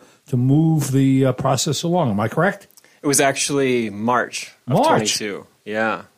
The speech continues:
Speaker 2: So that allowed us to do kind of all the work we did last
Speaker 1: I
Speaker 2: year.
Speaker 1: got confused between March and then in November, was it wh-, where you completed the study of
Speaker 2: Yep.
Speaker 1: three hundred? That's where I got
Speaker 2: Yep.
Speaker 1: confused.
Speaker 2: So we did the clinical trial in November.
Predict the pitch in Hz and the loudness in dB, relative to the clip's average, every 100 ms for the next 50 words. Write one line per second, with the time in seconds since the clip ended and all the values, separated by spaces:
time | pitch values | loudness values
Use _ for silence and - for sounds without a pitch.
0 | _ - - 120 110 104 - 117 120 _ | _ -6 -2 0 0 -6 -18 -20 -20 _
1 | _ - 131 139 135 131 131 127 - 131 | _ -2 0 2 2 2 2 0 -2 -2
2 | 120 113 120 117 120 107 120 139 131 117 | -4 -4 -4 -4 -2 0 2 2 0 -2
3 | 113 104 98 95 - - - 180 202 180 | -4 -8 -12 -12 -16 -16 -4 -2 0 0
4 | 165 190 175 139 131 139 139 170 165 156 | -2 0 -2 -2 -4 -2 0 0 0 0
5 | 139 135 147 - _ _ - 135 135 123 | 0 -2 -4 -12 _ _ -6 -2 0 0
6 | 151 196 202 190 175 175 156 175 147 156 | 0 2 4 4 2 0 0 0 0 0
7 | 147 143 123 151 151 165 160 135 123 - | 0 -2 -4 -6 -4 -4 -4 -4 -6 -6
8 | 151 160 151 123 143 151 147 160 143 165 | -4 -4 -2 0 0 -2 -2 -4 -4 -4
9 | - 135 120 110 - 110 113 120 92 - | -4 -6 -6 -8 -8 -4 -2 -2 -8 -18
10 | - - - 113 120 120 110 - 131 143 | -20 -6 -4 -2 0 -2 -2 -2 -4 -4
11 | - 131 120 127 127 120 113 104 104 120 | -2 0 2 0 -2 -2 -2 -2 -4 -8